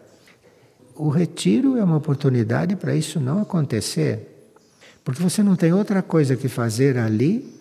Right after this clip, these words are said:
naqueles momentos, senão de estar ali quieto, vazio, sem querer sentir nada. Não busque, nem te pergunte se o retiro está bom, se não está bom, se estão te atrapalhando, se estão te ajudando.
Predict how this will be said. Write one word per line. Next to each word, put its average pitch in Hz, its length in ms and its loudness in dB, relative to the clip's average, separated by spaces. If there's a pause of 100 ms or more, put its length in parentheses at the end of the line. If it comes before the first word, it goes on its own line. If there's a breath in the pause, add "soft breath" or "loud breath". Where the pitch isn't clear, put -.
naqueles 117 460 -4
momentos, 127 720 -4 (260 soft breath)
senão 185 400 -2
de 208 100 0
estar 196 260 -2
ali 170 260 0
quieto, 165 520 -4
vazio, 127 720 -2 (840)
sem 175 540 2
querer 170 340 4
sentir 185 440 0
nada. 151 480 0
Não 139 280 2
busque, 151 680 -2 (320 loud breath)
nem 190 300 4
te - 140 0
pergunte 185 720 4
se 170 160 -2
o 151 60 4
retiro 139 380 2
está 143 300 0
bom, 147 320 2
se - 180 -2
não 135 120 0
está 123 260 -2
bom, 151 460 0 (280 loud breath)
se - 140 -10
estão 160 260 2
te 156 120 0
atrapalhando, 123 1000 0 (160 loud breath)
se - 160 -10
estão 151 240 0
te 147 140 -2
ajudando. 131 720 2